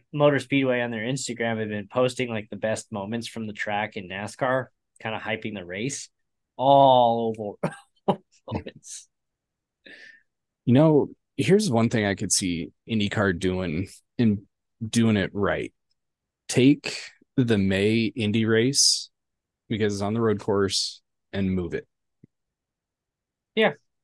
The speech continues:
Speaker 2: Get into another track. 'Cause I like that double weekend, but put Indy on the road course,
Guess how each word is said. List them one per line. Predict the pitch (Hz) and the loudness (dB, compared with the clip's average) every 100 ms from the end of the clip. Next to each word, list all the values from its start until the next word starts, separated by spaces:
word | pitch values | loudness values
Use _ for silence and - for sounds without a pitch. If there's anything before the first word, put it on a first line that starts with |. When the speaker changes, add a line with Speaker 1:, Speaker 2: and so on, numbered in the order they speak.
| _ _ 120 | _ _ -2
Speaker 2:
Get | 101 110 | 2 2
into | 120 - 110 | 2 2 0
another | 104 104 | 2 0
track. | 92 98 69 - - - _ _ _ _ _ _ _ _ _ _ | -2 -2 -4 -6 -16 -18 _ _ _ _ _ _ _ _ _ _
'Cause | 123 | 0
I | 113 98 | 2 2
like | 101 104 139 160 151 _ _ _ | 2 4 4 2 -2 _ _ _
that | 135 123 107 - _ _ _ _ 120 | 2 2 2 -2 _ _ _ _ -8
double | 107 110 110 107 | -2 0 0 0
weekend, | 101 - 78 69 - - - _ - | -2 -4 -8 -10 -12 -14 -20 _ 0
but | 110 98 | 0 2
put | 123 113 - | 2 2 0
Indy | 110 127 135 | 2 6 6
on | 120 | 4
the | 95 | 2
road | 98 117 | 0 -2
course, | 139 151 165 - - - | -2 -2 0 2 2 0